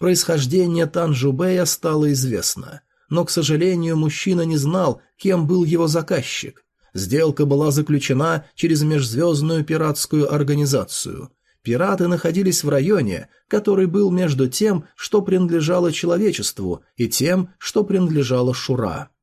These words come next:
Поэтому, если их преследовали люди,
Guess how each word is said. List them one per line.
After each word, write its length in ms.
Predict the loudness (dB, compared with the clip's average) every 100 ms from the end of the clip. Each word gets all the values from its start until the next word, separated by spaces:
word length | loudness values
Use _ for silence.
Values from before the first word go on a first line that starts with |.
| _ _ _ _ _ _
Поэтому, 520 | -2 2 2 2 2 4
если 400 | 2 2 0 -2
их 160 | -2
преследовали 680 | -2 0 2 2 2 2 4
люди, 540 | 4 2 2 0 -4